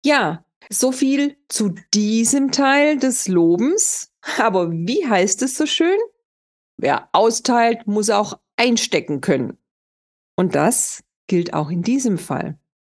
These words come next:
Deswegen noch ein Ausflug auf die andere Seite.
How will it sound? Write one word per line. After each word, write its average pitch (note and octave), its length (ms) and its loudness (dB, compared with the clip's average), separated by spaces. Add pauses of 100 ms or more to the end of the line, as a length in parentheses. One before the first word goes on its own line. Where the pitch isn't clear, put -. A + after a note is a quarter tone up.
(580)
Deswegen A#3+ 680 2
noch A#3+ 140 2
ein G#3+ 160 0
Ausflug B3 680 0
auf F#3+ 420 0
die G#3+ 420 -2 (140)
andere D#3+ 680 2
Seite. - 580 -4